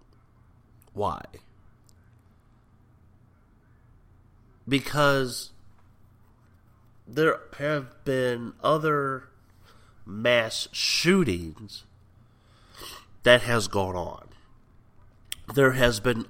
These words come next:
other social policies that they've kind of done the same thing with regarding what they're doing right now.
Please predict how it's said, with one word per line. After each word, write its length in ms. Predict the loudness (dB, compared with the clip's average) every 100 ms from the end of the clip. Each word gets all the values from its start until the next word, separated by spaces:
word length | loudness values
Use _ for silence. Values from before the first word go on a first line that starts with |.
| -4
other 640 | 0 2 2 2 -2 -6 -18 -20 -20 -20 -20 _
social 420 | -4 0 0 0 0
policies 1120 | 2 0 -2 -6 -8 -8 -10 -14 -16 -18 -20 -20 -20 -20 _ -20 -20 -20 -20 _ _
that 640 | -10 0 2 4 2 -2 -8 -20 -20 -20 _ -20 -20 _ _ -18
they've 420 | -2 2 2 0
kind 180 | -4 -2
of 160 | -2
done 160 | -2 -2
the 60 | -2
same 260 | -4 -4
thing 500 | -4 -6 -6 -8 -12 -16 -20 -10
with 580 | 0 2 2 0 -8 -10
regarding 640 | -8 -4 -4 -4 -8 -12 -18 -20 -20 -20 -18 -18 -18 -20 -20 -20 -12
what 180 | -12 -8
they're 100 | -8
doing 220 | -6 -8
right 200 | -10 -16
now. 280 | -18 -18